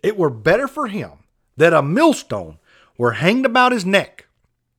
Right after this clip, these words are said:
and he cast into the sea, than that he should offend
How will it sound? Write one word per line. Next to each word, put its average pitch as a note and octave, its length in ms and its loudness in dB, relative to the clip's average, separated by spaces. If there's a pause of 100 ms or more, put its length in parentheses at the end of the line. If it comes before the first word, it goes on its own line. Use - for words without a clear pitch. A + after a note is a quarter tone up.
(600)
and C#3 180 -2
he D3+ 100 -6
cast - 560 -2
into B2 240 -8
the D#3+ 140 -4
sea, F#2 440 -12 (640)
than C3 520 0
that C3+ 520 -6
he G#3 320 -10
should F#3+ 360 -4
offend A2 840 -8